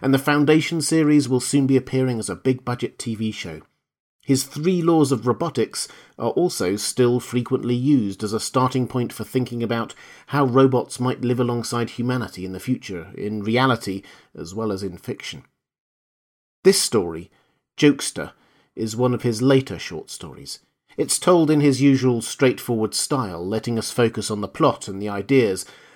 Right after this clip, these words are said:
and it's also whimsical in its own way.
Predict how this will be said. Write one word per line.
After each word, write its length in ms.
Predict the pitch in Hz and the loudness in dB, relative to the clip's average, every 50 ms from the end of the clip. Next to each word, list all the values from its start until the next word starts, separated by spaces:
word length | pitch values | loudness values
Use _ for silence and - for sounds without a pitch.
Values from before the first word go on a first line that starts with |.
| _ - | _ -6
and 140 | 165 175 | -4 -2
it's 160 | 196 196 - 262 | -2 -2 -2 -2
also 480 | 262 220 - - 180 165 160 151 147 | -2 -2 -2 -2 0 2 2 2 0
whimsical 640 | 135 135 165 165 160 151 127 117 107 - 104 104 104 | 0 0 -2 0 0 -2 -2 -4 -4 -4 -6 -4 -4
in 80 | 98 98 | -4 -6
its 160 | - - 113 | -8 -6 -6
own 200 | 110 107 98 95 | -6 -6 -6 -8
way. 320 | 107 110 98 - - - | -10 -10 -10 -12 -14 -20